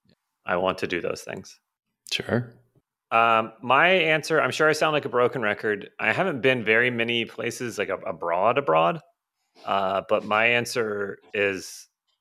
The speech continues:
Speaker 1: is Africa. It, it, if, if you haven't been, go. Do whatever you have to do to go. It's the coolest shit you'll ever see.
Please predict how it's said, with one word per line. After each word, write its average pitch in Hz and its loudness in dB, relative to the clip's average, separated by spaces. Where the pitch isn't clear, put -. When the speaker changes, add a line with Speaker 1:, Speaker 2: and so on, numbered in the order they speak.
Speaker 1:
is 92 -8
Africa. 90 -2
It, 101 -6
it, 101 -4
if, 107 -8
if - -14
you 95 -14
haven't 127 -2
been, 123 -4
go. 104 -2
Do 123 0
whatever 123 4
you 135 -2
have 120 0
to 127 -4
do 107 -4
to - -8
go. 92 -4
It's 107 -2
the 110 -6
coolest 139 2
shit 127 0
you'll 101 2
ever 120 2
see. 98 -4